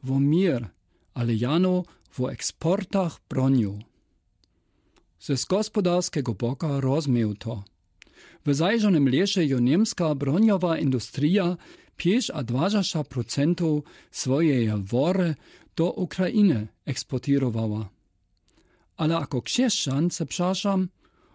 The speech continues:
że jo głos za mir naszych chrześcijańskich politykariów. Na przykład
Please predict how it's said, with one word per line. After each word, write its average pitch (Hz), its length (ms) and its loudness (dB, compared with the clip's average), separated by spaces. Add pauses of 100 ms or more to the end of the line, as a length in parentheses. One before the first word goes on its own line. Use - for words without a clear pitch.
że 120 160 0 (140)
jo 156 160 2
głos 135 420 0
za 110 140 -2
mir 170 420 2 (380)
naszych 196 600 0 (180)
chrześcijańskich 175 1080 0
politykariów. 113 920 0 (640)
Na 123 100 -2
przykład 196 640 -2